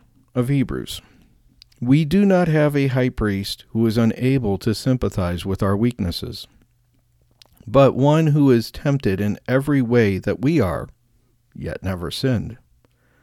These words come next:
So let us confidently approach the throne of grace to receive mercy and favor, and to find help in time of need. The word of the Lord. The Lord has made known his saving power.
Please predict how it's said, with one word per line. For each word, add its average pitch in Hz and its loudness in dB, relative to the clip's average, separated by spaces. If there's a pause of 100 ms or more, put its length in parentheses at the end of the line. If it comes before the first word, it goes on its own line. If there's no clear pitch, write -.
(380)
So - -6
let 143 2
us 165 0
confidently 147 0
approach 113 -2
the 95 -2
throne 107 -2
of 127 0
grace 107 0 (160)
to 104 -6
receive 131 -2
mercy 101 0 (680)
and 117 0
favor, 101 -2 (760)
and 123 2
to 120 0
find 135 2
help 127 0
in 101 2
time 95 0
of 87 -6
need. 92 -2 (1400)
The 120 2
word 117 2 (140)
of 90 -10
the 90 -6
Lord. 92 -6 (1400)
The 131 -2
Lord 165 2
has 147 2
made 135 2
known 113 4
his 107 2
saving 92 -2
power. 110 -2